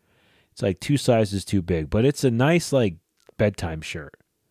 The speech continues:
I don't know why I'm grateful for it. It just, you know what? I only wear it to, like, sleep. So it has this, like,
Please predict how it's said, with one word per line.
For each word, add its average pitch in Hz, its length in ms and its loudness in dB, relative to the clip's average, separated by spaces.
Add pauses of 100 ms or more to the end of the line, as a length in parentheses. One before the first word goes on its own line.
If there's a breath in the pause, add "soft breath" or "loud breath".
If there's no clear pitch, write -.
(640)
I 113 60 -4
don't 143 80 2
know 156 80 4
why 147 160 2
I'm 98 120 -2
grateful 135 300 6
for 85 320 -4
it. 76 120 -12
It 95 80 -6
just, - 300 0 (360 soft breath)
you 123 80 2
know 160 160 6
what? 170 240 6
I 113 120 4
only 156 180 4
wear 135 220 6
it 135 100 -8
to, 107 180 0
like, 95 160 2
sleep. 107 400 0
So 92 220 -2
it 85 100 -2
has 110 300 0
this, 113 240 0
like, 90 280 -2